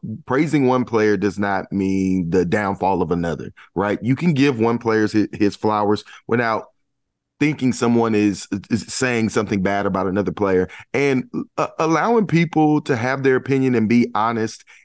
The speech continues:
and not getting too emotionally charged where we say we make another person feel like they're crazy for their opinion. You know what I mean? I think that is where these conversations start to go downhill.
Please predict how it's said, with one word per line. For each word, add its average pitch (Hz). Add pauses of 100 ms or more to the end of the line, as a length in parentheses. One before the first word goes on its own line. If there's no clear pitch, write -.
(100)
and 113
not 104
getting 117
too 147
emotionally 107
charged 104 (220)
where 107
we 101
say 104 (280)
we 120
make 117
another 113
person 107
feel 113
like 104
they're 101
crazy 104
for 95
their 90
opinion. 71 (140)
You 123
know 139
what 139
I 135
mean? 127 (180)
I 113
think 135
that 110 (200)
is 127
where 117
these 113
conversations 104
start 107
to 104
go 104
downhill. 104